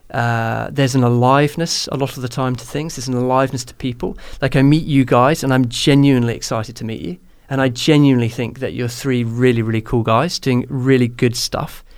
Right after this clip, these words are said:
You know, you're, you're working in, in an environment where you're getting stuff out to loads of people. Um, I don't know very much about it, but I imagine a lot of it's positive.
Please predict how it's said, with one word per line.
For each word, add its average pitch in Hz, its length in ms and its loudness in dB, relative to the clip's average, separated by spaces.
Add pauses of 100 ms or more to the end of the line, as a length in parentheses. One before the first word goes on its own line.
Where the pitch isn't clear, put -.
(200)
You 135 80 -2
know, 123 80 2
you're, 131 240 2 (280)
you're 139 100 2
working 151 460 4
in, 120 120 2
in 123 180 0
an 120 60 2
environment 123 480 2
where 120 140 2
you're 117 160 2
getting 147 340 -2
stuff 131 320 -4
out 120 180 0
to 123 100 -8
loads 160 280 0
of - 80 -4
people. 143 380 0 (400)
Um, 123 260 2
I 131 80 2
don't 156 220 4
know 147 100 4
very 135 160 4
much 131 240 2
about 123 240 2
it, 147 100 -2
but 131 80 0
I 123 80 4
imagine 139 400 2
a 123 40 0
lot 135 240 2
of 147 100 0
it's - 100 -8
positive. 127 540 -4